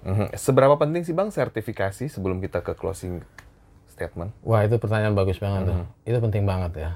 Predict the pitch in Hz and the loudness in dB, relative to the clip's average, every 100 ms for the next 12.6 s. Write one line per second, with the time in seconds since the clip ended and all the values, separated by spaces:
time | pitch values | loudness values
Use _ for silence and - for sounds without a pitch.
0 | - - 95 95 107 101 98 117 127 101 | -10 -8 -6 -4 -2 0 0 0 0 0
1 | 101 127 143 - 101 98 95 98 95 101 | 0 2 0 -2 0 0 0 -2 -2 -2
2 | 98 107 139 151 110 101 - 101 95 95 | -2 -2 -2 -2 -2 -2 -2 -2 0 0
3 | 92 82 - 92 87 87 87 - - - | -2 -4 -4 -4 -2 -4 -6 -12 -20 -20
4 | - - 92 90 87 85 87 85 85 - | -18 -6 -2 2 2 2 0 0 -2 -4
5 | - - 98 117 135 - - - - - | -10 -12 -4 -4 -4 -12 -20 -14 -14 -10
6 | - 90 101 95 92 104 95 95 98 95 | -6 -2 0 0 0 0 0 0 0 0
7 | 95 90 98 92 95 - - - 92 98 | -2 0 0 0 0 -6 -14 -8 -2 0
8 | 90 98 101 113 92 92 87 92 123 - | 0 0 0 -2 -2 -4 -2 0 -2 -4
9 | - 98 101 85 78 - - - - - | -4 -2 0 -2 -8 -12 -20 -20 -20 -20
10 | - 107 110 127 131 147 165 135 123 95 | -4 0 4 4 4 4 2 4 2 2
11 | 92 95 95 95 98 104 98 135 - 95 | -2 -4 -2 0 0 0 0 -2 -2 -6
12 | 95 87 82 82 - - | -2 -2 -2 -6 -12 -20